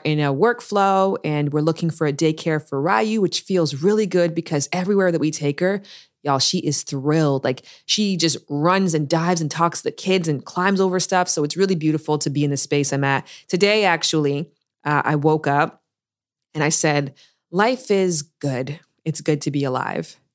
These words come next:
And that's not a sentence that I've thought for a while. So I'm grateful for that. For anybody who listened to the podcast last week and they're not an avid podcast listener who was like, "Gafa, did you just say that you were pregnant? Da, da, da, da, da,"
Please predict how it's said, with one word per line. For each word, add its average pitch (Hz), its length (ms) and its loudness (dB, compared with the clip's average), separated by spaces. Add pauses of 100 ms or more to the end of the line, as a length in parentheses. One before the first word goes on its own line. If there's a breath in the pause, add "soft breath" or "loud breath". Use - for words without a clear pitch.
(360)
And 175 440 2 (120)
that's 196 180 0
not 247 160 2
a - 40 0
sentence 226 500 -2
that 185 100 4
I've 175 240 0 (1400 soft breath)
thought 160 400 2
for - 300 -2
a 139 100 2
while. 127 440 0
So - 260 0
I'm 233 100 4
grateful 277 360 0
for - 140 -6
that. 123 380 0
For 214 80 4
anybody 302 320 2
who 254 80 2
listened 240 260 2
to 196 60 2
the 165 60 -2
podcast 156 540 0
last 135 320 0
week 196 360 -2
and 156 160 2
they're 156 80 2
not 160 200 4
an 147 100 -2
avid 147 320 0
podcast 220 500 -2
listener 226 280 0
who 185 100 0
was 160 140 0
like, 156 180 0 (320 loud breath)
"Gafa, 285 720 2
did 202 180 0
you 294 60 2
just 294 220 0
say 269 120 2
that 269 220 0
you 277 80 0
were 247 100 2
pregnant? 330 680 -2
Da, 254 100 0
da, 277 140 2
da, 262 80 2
da, 240 120 2
da," 302 320 0